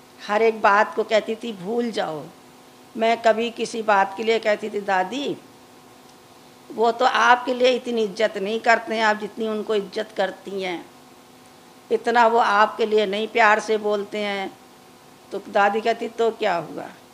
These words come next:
वो नहीं करते, मुझे करना है, क्योंकि कोई नहीं करता, उसके देख करके कारण मैं अपना संस्कार खराब कर लूँ?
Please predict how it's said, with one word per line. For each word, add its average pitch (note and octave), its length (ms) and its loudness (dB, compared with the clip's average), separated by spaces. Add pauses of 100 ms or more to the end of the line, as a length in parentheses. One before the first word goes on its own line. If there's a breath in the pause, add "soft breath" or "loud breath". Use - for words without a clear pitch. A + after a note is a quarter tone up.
(920)
वो A#3 240 6
नहीं C4 240 2
करते, A3+ 460 0
मुझे A3+ 420 0
करना F3 420 0
है, - 220 -12 (800)
क्योंकि B3+ 300 -2 (160)
कोई B3 360 2
नहीं A#3+ 280 0
करता, G#3 680 2
उसके C4 760 0 (300)
देख A3+ 300 4
करके G#3+ 580 -2
कारण G#3+ 500 0
मैं A#3 120 0
अपना A3 280 -2
संस्कार G#3+ 460 0
खराब G3+ 340 -4
कर G3+ 100 -2
लूँ? F#3+ 260 -6